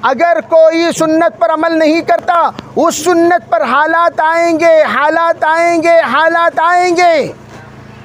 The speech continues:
अब तुम दाढ़ी छोड़ते हो, कोई पूछने वाला नहीं, तुम अगर नहीं छोड़ोगे, लिबास सुन्नत पहनते हो, कोई तुम्हें इनकार करने वाला नहीं, रोक टोक करने वाला नहीं, लिबास सुन्नत पर आ जाओगे, फिर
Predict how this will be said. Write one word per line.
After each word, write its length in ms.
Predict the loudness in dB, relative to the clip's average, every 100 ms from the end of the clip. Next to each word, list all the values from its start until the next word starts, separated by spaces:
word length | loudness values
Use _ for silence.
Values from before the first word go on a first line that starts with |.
| -20 -20 -20 -20 -20 -18 -6
अब 140 | -6 -2
तुम 120 | 0
दाढ़ी 260 | 0 0 -2
छोड़ते 340 | -2 -2 0
हो, 380 | 0 2 2 0 -10 -2
कोई 180 | -2 -2
पूछने 420 | -2 -2 -2 -2
वाला 320 | 0 0 0
नहीं, 400 | 0 0 0 -2 -6 -6
तुम 140 | -2 0
अगर 220 | 0 0
नहीं 260 | 0 -2 -2
छोड़ोगे, 680 | 2 2 4 2 0 0 -2 -10 -4
लिबास 460 | -2 0 -2 0
सुन्नत 460 | 0 0 0 0 -2
पहनते 400 | -2 -2 -2 0
हो, 320 | 2 4 2 0 -6
कोई 180 | -2 -2
तुम्हें 260 | 0 -2 0
इनकार 320 | 0 -2 -2
करने 300 | -2 0 0
वाला 260 | 0 0 0
नहीं, 180 | 0 0
रोक 260 | 2 0
टोक 220 | 0 -4
करने 260 | -2 -2 0
वाला 240 | 0 0
नहीं, 320 | -2 0 -2 -4 -6 -4
लिबास 340 | -2 -2 -2
सुन्नत 420 | -2 -2 -2 -2 -2
पर 60 |
आ 160 | 0 0
जाओगे, 500 | 0 0 0 0 -2
फिर 640 | -2 -10 -2 0 0 -2